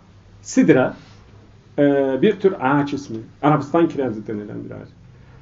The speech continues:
Münteha ise son. Yani son nokta. Artık son yer. Evet. Onun diyor bu sidre-, sidrenin, bu ağacın yaprakları filin diyor kulakları gibidir.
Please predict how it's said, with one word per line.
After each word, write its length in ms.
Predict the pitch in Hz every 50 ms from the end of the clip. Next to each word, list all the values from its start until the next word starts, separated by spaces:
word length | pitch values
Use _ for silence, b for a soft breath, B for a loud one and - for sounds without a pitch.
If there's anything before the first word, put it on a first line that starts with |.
| b b
Münteha 480 | 143 156 202 202 - 202 180 175 196 220
ise 180 | 196 - 202 185
son. 380 | - - 185 160 120 104 - -
Yani 220 | - 165 160 151 147
son 320 | - - 214 208 180 147
nokta. 320 | 127 117 - - - 58 - - b b b b b b b
Artık 280 | 139 147 143 196 190
son 240 | - - 208 202 170
yer. 160 | 135 117 101 95 - - - - - - - - - - - _ - - _ - _ _ _ - - - - - - - - - - - - - - - - _ - - - - _ _ - - - - - - _ - b b b b b b b b b b b b b b b b b - - - - _ - - - _ _ - - - - -
Evet. 300 | 160 160 143 123 - - b b b b b b b b b b b b - - - - - - - - - - - _ - - - - - - - - - - - - -
Onun 280 | 185 175 233 277 262 196
diyor 280 | 185 170 160 175 185
bu 160 | 143 160 160 147
sidre-, 420 | - - - 156 156 160 139 147
sidrenin, 600 | 143 - - 185 156 151 147 139 123 110 110 120
bu 120 | 170 254 175
ağacın 400 | 190 190 175 165 147 151 143 131
yaprakları 600 | 165 175 165 160 175 170 175 180 196 226 226 226
filin 380 | - - 196 202 220 208 180
diyor 240 | 147 143 143 139 139
kulakları 420 | - 165 170 160 165 175 175 180 202
gibidir. 360 | 196 190 175 180 190 233